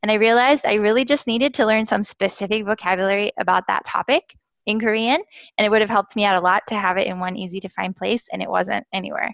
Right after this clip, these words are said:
So I've been creating materials in English based on specific topics just to make it more accessible and easy to get things done that you need to do.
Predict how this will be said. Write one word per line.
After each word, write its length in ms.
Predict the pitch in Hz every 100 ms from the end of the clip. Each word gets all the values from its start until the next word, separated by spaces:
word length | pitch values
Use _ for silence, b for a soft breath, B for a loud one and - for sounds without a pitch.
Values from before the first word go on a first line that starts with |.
| B B B B
So 240 | - 208 202
I've 260 | 208 214
been 200 | 214 220
creating 340 | 214 220 208 202
materials 560 | 190 - 190 185 180 -
in 140 | 190
English 540 | 202 220 247 262 - -
based 260 | 214 214 -
on 200 | 196 190
specific 460 | 185 196 - - -
topics 500 | - 254 269 330 -
just 200 | - 226 -
to 80 |
make 180 | 214 202
it 100 | -
more 140 | 185 190
accessible 680 | - - 233 226 220 220
and 160 | 202 214
easy 300 | 214 202 202
to 160 | -
get 200 | 196 -
things 280 | - 196 185
done 180 | 180 175
that 200 | 180 180
you 100 | 185
need 200 | 175 -
to 120 | -
do. 100 | -